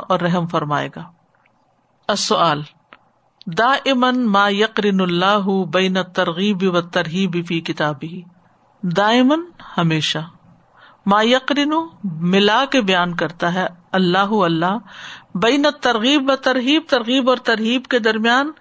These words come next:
پھر کتاب ہی اپنی کتاب میں، یعنی اللہ تعالیٰ قرآن مجید میں خوشخبری اور ڈراوے کو اکٹھا اکٹھا لاتے ہیں۔ تو اس آیت کی روشنی میں اس کی وضاحت کریں، بین ذالک من خلال ھذہ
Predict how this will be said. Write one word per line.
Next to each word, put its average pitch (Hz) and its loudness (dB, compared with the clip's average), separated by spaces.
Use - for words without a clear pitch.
پھر 254 4
کتاب 247 0
ہی 285 2
اپنی 214 -2
کتاب 170 0
میں، 180 -4
یعنی 202 -2
اللہ 208 0
تعالیٰ 214 0
قرآن 208 0
مجید 208 0
میں 247 2
خوشخبری 233 2
اور 277 6
ڈراوے 196 2
کو 277 0
اکٹھا 269 0
اکٹھا 220 0
لاتے 156 0
ہیں۔ 160 -8
تو 214 2
اس 254 -2
آیت 262 0
کی 277 2
روشنی 254 2
میں 254 4
اس 233 -2
کی 240 -2
وضاحت 180 2
کریں، 165 0
بین 233 2
ذالک 214 2
من 240 4
خلال 240 2
ھذہ 190 0